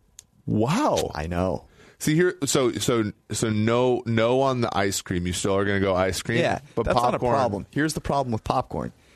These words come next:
Speaker 2: is I view it as, like, a nothing snack.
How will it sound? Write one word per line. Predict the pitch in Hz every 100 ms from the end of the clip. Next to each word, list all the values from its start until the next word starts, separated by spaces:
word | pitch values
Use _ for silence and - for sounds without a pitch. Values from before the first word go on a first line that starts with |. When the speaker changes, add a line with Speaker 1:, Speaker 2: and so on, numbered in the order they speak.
| -
Speaker 2:
is | 113
I | 123 135
view | 127 131 131
it | 117
as, | 107 107
like, | 104 107 - _ _ _ _
a | 110
nothing | 113 131 - 85 60 -
snack. | - - 95 - -